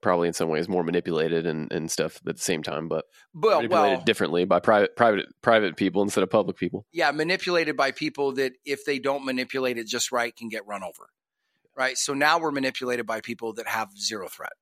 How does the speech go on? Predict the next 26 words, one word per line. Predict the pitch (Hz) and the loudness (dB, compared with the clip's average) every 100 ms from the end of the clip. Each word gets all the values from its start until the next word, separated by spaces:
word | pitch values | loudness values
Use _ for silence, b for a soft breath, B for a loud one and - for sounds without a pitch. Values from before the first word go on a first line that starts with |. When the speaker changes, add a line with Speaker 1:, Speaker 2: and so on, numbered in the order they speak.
| _ _ _ _ _ _ | _ _ _ _ _ _
Speaker 2:
which | 135 131 | -6 0
I | 135 | 0
think | 123 107 | 0 -8
is | 92 | -12
worse. | 87 69 - - _ _ _ _ _ _ _ _ _ _ _ _ - | -14 -8 -8 -10 _ _ _ _ _ _ _ _ _ _ _ _ -8
Right? | 123 117 - | -2 -2 -2
I | 127 | -4
mean, | 123 117 | -4 -4
j-, | 123 - | -10 -8
j-, | 170 | -6
just | 165 170 165 | -2 -2 0
meaning | 175 160 123 b b b 170 | 0 0 -4 b b b -4
eventually | 151 185 214 - 175 165 | 0 0 0 -4 -2 0
those | 143 156 127 | 0 0 -2
manipulators, | 139 139 - 147 147 151 135 | -4 -4 -2 0 0 0 -2
if | 131 - | -6 -4
they're | 143 | -4
playing | 139 139 139 | -2 -2 -2
those | 135 123 | -2 -4
games, | 123 123 139 123 | -2 -2 -4 -2
they | 151 | 0
eventually | 147 160 151 135 | 2 0 0 -2
all | 117 113 | 0 -2
got | 104 | -4
run | 98 90 | -8 -10
over. | 80 - | -12 -16